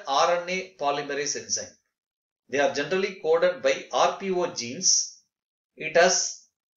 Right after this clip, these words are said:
various subunits, that is two alpha subunits, one beta and one beta dash,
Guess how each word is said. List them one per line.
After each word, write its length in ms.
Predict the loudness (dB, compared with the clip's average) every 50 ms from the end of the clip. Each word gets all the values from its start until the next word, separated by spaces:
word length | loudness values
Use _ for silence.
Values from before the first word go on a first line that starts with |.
| _ _ _ _
various 540 | -4 0 2 2 2 2 2 0 0 2 2
subunits, 720 | 2 0 2 0 -2 -2 0 0 2 4 4 2 2 0 -2
that 180 | -2 -2 0
is 360 | 0 0 0 0 -2 -6 -10 -8 -8
two 240 | -2 4 6 8
alpha 260 | 8 8 6 4 4 4
subunits, 760 | 4 4 0 -2 -4 -6 -6 -6 -2 0 0 0 0 -2
one 340 | -4 -4 -4 -4 -6 -8 -10 -10 -8
beta 520 | -8 -6 -6 -4 0 2 4 4 4 2 0 -2
and 200 | -4 -4 -4 -6
one 200 | -8 -10 -10 -10
beta 400 | -8 -8 -6 0 2 4 4 6 6
dash, 340 | 4 4 4 4 0 -2